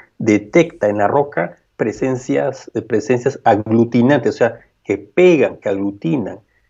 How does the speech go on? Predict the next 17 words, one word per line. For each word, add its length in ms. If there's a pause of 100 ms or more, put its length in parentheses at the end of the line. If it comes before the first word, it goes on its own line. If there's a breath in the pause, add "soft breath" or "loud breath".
(160)
eh, 400
que 120
hacen 160
una 180
geosíntesis, 840
o 40
sea, 140
una 180
síntesis 400
de 40
una 200
nueva 200
roca, 580 (240 soft breath)
de 100
una 100
nueva 140
geología, 1700